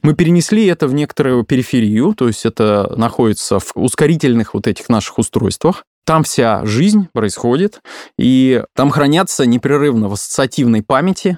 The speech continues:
графы, или хранятся множество. То, как у человека в голове мы храним знания непосредственно там, где мы, собственно, их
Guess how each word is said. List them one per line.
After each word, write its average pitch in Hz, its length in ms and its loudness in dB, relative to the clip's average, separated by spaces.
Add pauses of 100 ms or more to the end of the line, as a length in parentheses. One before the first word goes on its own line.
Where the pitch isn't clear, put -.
(140)
графы, 127 580 0
или 110 80 -6
хранятся 147 460 0
множество. 110 680 0 (320)
То, 170 140 2
как 180 260 -2
у 139 140 0
человека 151 480 2
в 113 80 -2
голове 135 520 0
мы 113 180 -2
храним 156 360 2
знания 170 380 2
непосредственно 143 600 -2
там, 156 240 0
где 131 180 0
мы, 123 240 0
собственно, - 400 -2
их 117 240 -2